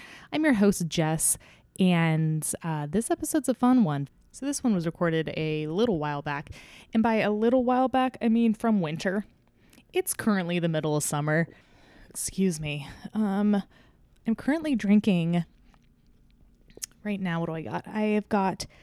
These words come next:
Hidden Hand Black Lager from Wayfinder, um, who makes some of the best lagers in the area.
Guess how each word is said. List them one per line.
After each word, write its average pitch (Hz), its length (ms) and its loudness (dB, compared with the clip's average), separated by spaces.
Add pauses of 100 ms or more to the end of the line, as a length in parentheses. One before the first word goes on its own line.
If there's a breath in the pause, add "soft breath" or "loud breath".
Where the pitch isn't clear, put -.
(300 soft breath)
Hidden 233 280 6
Hand 202 340 4
Black 180 320 -4
Lager 170 300 -2
from 170 360 -4
Wayfinder, 165 960 0 (380 soft breath)
um, 175 380 0
who 208 180 -2
makes 190 360 -2
some - 360 0
of 190 80 2
the 190 80 2
best 180 260 -2
lagers 180 720 -2 (680 soft breath)
in 175 560 2
the 180 240 -2 (400)
area. 226 640 0